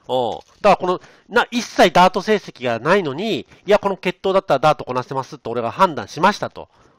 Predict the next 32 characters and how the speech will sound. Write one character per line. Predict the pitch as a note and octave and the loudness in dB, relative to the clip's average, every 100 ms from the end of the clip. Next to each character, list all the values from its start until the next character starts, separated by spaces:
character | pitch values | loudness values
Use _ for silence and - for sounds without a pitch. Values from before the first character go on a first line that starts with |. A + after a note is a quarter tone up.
| _ | _
う | - A2 D#2+ - _ _ D3 | -6 -6 -8 -12 _ _ -10
ん。 | |
な？ | A3 C4 _ _ _ _ - | -10 -10 _ _ _ _ -4
ま | D3 | -4
あ、 | |
そ | C3+ | -4
の | A#2 | -4
パ | - A3+ | 4 6
ワ | C#3+ | 4
ー | |
も | A#2 | 0
り | D#3 | -6
も | F3 | -4
り | |
じ | D3+ | -4
ゃ | |
な | A#2+ | -2
い | F#3 | -2
け | D#3 | -4
ど | G2 | -8
も。 | D2+ B1 _ _ | -12 -20 _ _
う | F#2+ | -20
ん。 | E2+ C2+ _ _ _ _ _ | -20 -20 _ _ _ _ _
そ | - A#3+ | -8 -2
れ | C4+ | 2
が | |
ま | C4+ B3+ | 4 4
さ | A3 | 2
に | B2+ | 0
ね、 | A#2+ A#2+ | -6 -6
そ | C#3 | -6
の、 | C3 | -6